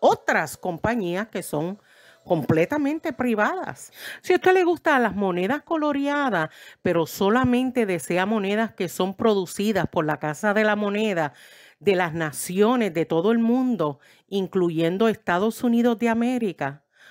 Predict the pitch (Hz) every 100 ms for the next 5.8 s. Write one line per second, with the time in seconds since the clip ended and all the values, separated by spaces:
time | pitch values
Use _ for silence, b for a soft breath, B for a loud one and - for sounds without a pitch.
0 | b - 349 320 320 330 370 349 294 294
1 | 302 233 208 196 - 185 190 208 247 -
2 | 190 180 165 - 214 254 - 240 247 233
3 | 247 220 - 143 196 262 269 262 262 269
4 | 202 156 B B B _ - 196 220 233
5 | 247 226 220 - 240 240 196